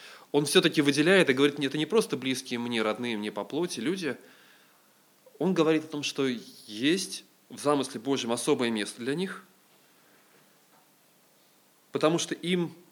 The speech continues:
принадлежат, кстати, не только принадлежали когда-то, да, им принадлежат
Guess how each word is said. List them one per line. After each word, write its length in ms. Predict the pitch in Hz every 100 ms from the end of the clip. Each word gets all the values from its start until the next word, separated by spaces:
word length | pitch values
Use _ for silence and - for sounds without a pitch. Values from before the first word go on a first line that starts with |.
| _ _
принадлежат, 720 | 143 151 160 151 156 147 101
кстати, 220 | - 113
не 60 | 135
только 220 | 180 185
принадлежали 800 | 131 123 113 120 120 117 113 185
когда-то, 540 | 185 107 104 107 -
да, 260 | 87 98 123 - _ _ _ _ _ - - -
им 160 | 151
принадлежат 800 | 139 151 151 147 151 139 110 -